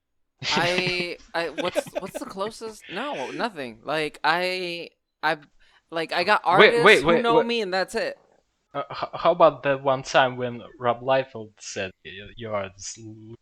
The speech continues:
Speaker 2: great on
Speaker 1: He
Speaker 2: the"
Speaker 1: re-, uh, Rob Liefeld,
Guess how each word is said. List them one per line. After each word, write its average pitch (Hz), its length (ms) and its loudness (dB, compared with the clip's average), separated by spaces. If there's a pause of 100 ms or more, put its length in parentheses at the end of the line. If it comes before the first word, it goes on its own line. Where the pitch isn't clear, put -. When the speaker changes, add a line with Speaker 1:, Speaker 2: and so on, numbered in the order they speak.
(120)
Speaker 2:
great 113 280 -10
on 92 280 -14 (140)
Speaker 1:
He 240 240 0
Speaker 2:
the" 226 60 -8
Speaker 1:
re-, 247 160 -6 (160)
uh, 196 120 -6 (360)
Rob 202 280 0
Liefeld, 202 640 -6